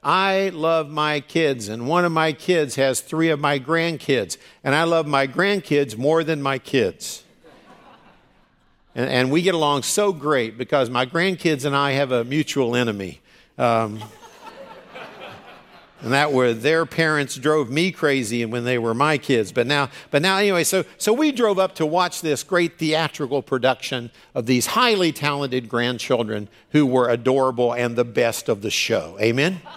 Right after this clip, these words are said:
Okay, that's for my grandkids up north.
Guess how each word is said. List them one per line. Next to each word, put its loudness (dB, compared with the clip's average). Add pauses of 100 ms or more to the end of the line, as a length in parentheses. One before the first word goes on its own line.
(760)
Okay, 0
that's 0
for 0
my 2
grandkids -2
up -2
north. -14